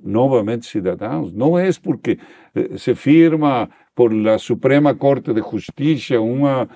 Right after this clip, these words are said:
un decreto en que todo el mundo es ciudadano. Espera, pero no son, porque no están teniendo sus derechos. Entonces, ahí viene la misión, ¿no? Esa es la misión, ese es el trabajo hoy que tenemos que hacer.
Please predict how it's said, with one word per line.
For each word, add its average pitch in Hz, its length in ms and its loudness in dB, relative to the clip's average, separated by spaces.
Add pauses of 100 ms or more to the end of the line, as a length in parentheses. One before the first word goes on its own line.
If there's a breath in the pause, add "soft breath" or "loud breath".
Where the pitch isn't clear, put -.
(120)
un 143 160 2
decreto 160 640 4
en 139 100 0
que 123 140 0
todo 156 220 4
el 143 40 0
mundo 165 220 6
es 151 60 0
ciudadano. 131 420 2
Espera, 277 260 -4
pero 311 160 -2
no 320 160 2
son, 285 540 0
porque 185 160 2
no 190 100 2
están 214 320 -4
teniendo 208 460 0
sus 160 200 -6
derechos. 101 840 -2 (800 soft breath)
Entonces, - 420 0
ahí 120 240 4
viene 139 340 4
la 110 140 2
misión, 92 420 -4
¿no? 123 140 -6 (360)
Esa - 340 -8
es - 100 -12
la - 100 -10
misión, - 340 -16
ese 107 260 -14
es - 120 -18
el 87 80 -18
trabajo 87 540 -12
hoy 101 400 0 (180)
que - 140 -10
tenemos 87 320 -10
que - 80 -10
hacer. 85 360 -12